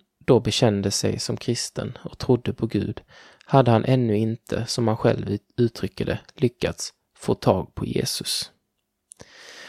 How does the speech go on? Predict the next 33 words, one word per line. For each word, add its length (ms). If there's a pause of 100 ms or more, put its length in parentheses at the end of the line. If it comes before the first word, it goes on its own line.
(240)
Livet 440
rullade 280
på 340
utan 380
att 160
Erik 360
brydde 260
sig 120
särskilt 380
mycket 220
om 160
att 120
ta 100
reda 280
på 140
mer 260
om 120
Gud. 320 (920)
Men 160
under 180
gymnasiet 600
bestämde 400
han 120
sig 220
för 240
att 260 (480)
han 180
ville 240
få 120
klarhet 800
över 240
vilken 340
Gud 340